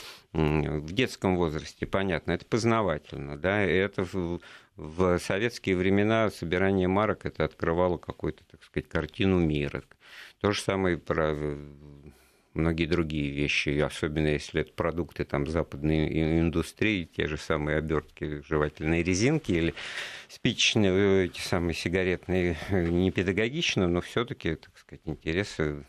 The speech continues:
такой отвлечённый. Щас и вот, э, э, уже так, э, не будет, это у-, уходит. А вместе с этим уходит и сам интерес, э, к, к собирательству уже у многих, да,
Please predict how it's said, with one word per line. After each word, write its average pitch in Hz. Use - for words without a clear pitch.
такой -
отвлечённый. 87
Щас 160
и 113
вот, 117
э, 110
э, 123
уже 101
так, -
э, 92
не 113
будет, 82
это 85
у-, -
уходит. 85
А 92
вместе 110
с -
этим 135
уходит 120
и 107
сам 113
интерес, 113
э, 92
к, 90
к -
собирательству -
уже 92
у 90
многих, 101
да, 110